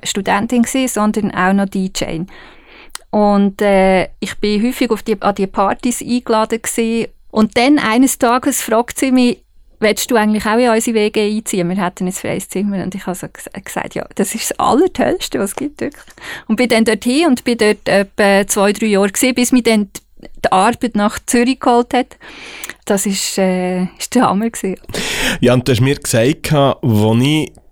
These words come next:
Speaker 2: wo du, äh, wo ich dich gefragt habe, ob du zu mir in den Podcast kommst,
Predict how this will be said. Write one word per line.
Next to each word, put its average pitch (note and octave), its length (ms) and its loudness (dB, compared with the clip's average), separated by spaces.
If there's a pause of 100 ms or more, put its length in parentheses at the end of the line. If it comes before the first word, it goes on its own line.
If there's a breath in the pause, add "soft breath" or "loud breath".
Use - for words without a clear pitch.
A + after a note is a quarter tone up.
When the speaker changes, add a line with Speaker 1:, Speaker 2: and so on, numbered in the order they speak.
(140)
Speaker 2:
wo A#2 260 2
du, C3 320 2
äh, G2+ 440 2
wo G#2+ 60 2
ich A2 100 2
dich A2+ 160 2
gefragt - 400 -2
habe, G2 120 0
ob - 80 -20
du G#2+ 100 2
zu - 160 0
mir G2 120 4
in F2+ 80 0
den - 60 -4
Podcast - 640 0
kommst, F#2 440 0